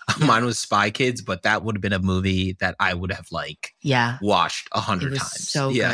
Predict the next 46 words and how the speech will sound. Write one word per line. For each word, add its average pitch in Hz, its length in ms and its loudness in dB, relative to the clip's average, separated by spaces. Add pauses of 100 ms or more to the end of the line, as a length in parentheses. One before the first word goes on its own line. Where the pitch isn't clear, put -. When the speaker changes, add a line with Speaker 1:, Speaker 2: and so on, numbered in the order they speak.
Speaker 2:
good. 120 80 -4
My, 127 260 -2
my 143 120 0
kids 143 300 -2
watched 120 320 0
it 120 220 -2
and 127 100 -2
I 120 80 -2
was 123 200 -4
like, 123 220 0
Speaker 1:
Yeah. 92 380 2 (640)
Speaker 2:
'cause 143 180 2
they're 151 160 4
really 135 220 2
into 120 180 -2
sneakers. 147 720 -2
And, 135 180 -2
like, 127 140 2
Speaker 1:
Mm-hmm. 139 100 2
Speaker 2:
that 123 180 0
scene 139 400 0
where 127 240 2
you 123 160 -2
see 123 300 -2
his, 127 280 -2 (280)
that 135 140 0
him 139 180 0
and 131 80 2
his 123 120 -2
brother 127 340 0
were 131 120 -2
sharing 120 360 2
the 120 80 0
one 110 220 2
pair 120 200 0
of 131 80 -2
sneakers. 175 680 0 (220)
Speaker 1:
Mm-hmm. 110 400 2
Speaker 2:
I 131 60 2
was 135 180 -2
like, 131 420 -2 (400)
"See, 156 220 2
guys, 170 400 2
look 143 160 -2
at - 100 -8
that." 117 260 2